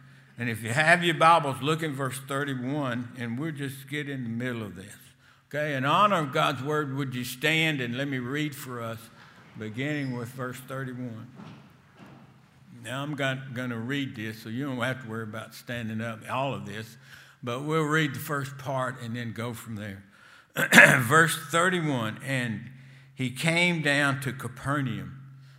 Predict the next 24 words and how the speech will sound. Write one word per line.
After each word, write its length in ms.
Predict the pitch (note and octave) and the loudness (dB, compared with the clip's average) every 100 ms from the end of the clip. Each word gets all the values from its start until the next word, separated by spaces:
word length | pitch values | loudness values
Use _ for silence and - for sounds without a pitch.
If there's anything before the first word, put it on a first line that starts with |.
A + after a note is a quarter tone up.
| - _ - | -20 _ -14
a 100 | A2 | -12
city 460 | - D3 D3 C#3 | -8 -6 -4 -2
in 140 | B2 A2 | -2 -2
Galilee, 500 | A2+ A#2 A2 F#2 F#2 - - _ _ _ _ _ _ _ | 0 0 -2 -6 -12 -16 -20 _ _ _ _ _ _ _
and 120 | G2+ | -10
he 80 | G#2+ | -10
taught 440 | A2 C#3+ D#3+ C#3+ | -6 0 0 0
them 200 | D3 D3 | -4 -4
on 200 | A#2 A2 | -4 -6
Sabbath 680 | - - C#3 D3+ D3 C3+ C3 | -8 -4 -2 -2 -4 -6 -6
days." 380 | A#2+ A2 F#2 - - - _ _ _ _ _ _ | -4 -6 -8 -16 -20 -20 _ _ _ _ _ _
And 120 | G#2+ | -10
it 80 | A#2+ | -8
was 140 | B2 G#2+ | -8 -10
Jesus's, 1160 | G2 D#3 F#3 D3+ C#3 C3+ - B2+ A2 G2+ - - - | -2 0 2 0 -2 -4 -4 -4 -4 -6 -10 -14 -10
uh, 180 | B2 A2 | -10 -10
strategy 880 | - D3+ E3 F#3+ F#3+ C#3 G2 B2+ A#2+ | -10 2 4 6 4 2 -2 -6 -6
to 80 | |
go 300 | A2 A2 C#3 | -4 -2 -2
to 100 | C3 | -2
synagogues. 720 | B2+ - F#3+ C#3+ G#2 F#2+ - B2+ | -6 -4 -4 -4 -6 -8 -10 -10
And 80 | |
the 60 | B2+ | -10
synagogues, 840 | - G#3 A#3 F#3+ F3 E3 D3+ - | -6 -4 -4 0 0 0 -2 -8